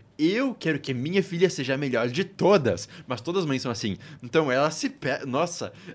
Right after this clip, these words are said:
é muito engraçado de ver elas brigando e gritando uma com a outra, sabe? É tipo, ah,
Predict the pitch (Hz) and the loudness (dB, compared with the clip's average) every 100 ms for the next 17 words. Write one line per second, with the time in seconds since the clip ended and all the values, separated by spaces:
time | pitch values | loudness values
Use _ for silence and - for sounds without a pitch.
0 | - 175 180 170 196 208 190 190 - 143 | -4 -4 0 -2 -2 -6 -6 -6 -2 -2
1 | 143 143 120 117 127 113 127 117 127 127 | -2 -4 -2 -2 -4 -6 -4 -2 -2 -4
2 | 113 120 117 117 117 110 107 104 101 101 | -6 -6 -6 -8 -6 -8 -8 -6 -6 -8
3 | 98 95 90 85 - - - 113 113 - | -6 -6 -6 -10 -16 -20 -8 -8 -8 -10
4 | 123 101 | -10 -10